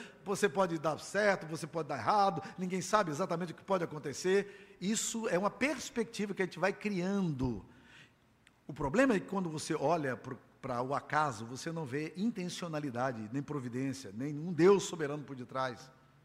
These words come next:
Quando você interpreta a vida dessa forma, você começa a acreditar que as coisas são a mera sucessão de eventos sem muita conexão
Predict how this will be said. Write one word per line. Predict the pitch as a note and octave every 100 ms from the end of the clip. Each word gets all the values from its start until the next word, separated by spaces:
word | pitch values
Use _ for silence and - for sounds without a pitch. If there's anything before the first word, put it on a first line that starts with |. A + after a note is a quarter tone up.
| _ _ _ -
Quando | - G3+
você | -
interpreta | A#3 G#3 A#3 B3
a | G3
vida | D3+ F3 D3+
dessa | C#3+ - C3+
forma, | F3+ E3+
você | D3 C#3 F3+
começa | F#3 G3 G3 D#3+ - -
a | A#3+
acreditar | - G3+ E3 - D3+ E3+ - - -
que |
as | G#3 -
coisas | G3 F3 -
são | - F#3+
a |
mera | D#3 D#3+
sucessão | D#3 E3 F3+ D#3 D3+ D3+
de | D3
eventos | E3 D3+ D3 D#3 D3+ - -
sem | - E3
muita | C#3+ C#3+ C3+
conexão | D3 C#3+ C3 - D3 D3+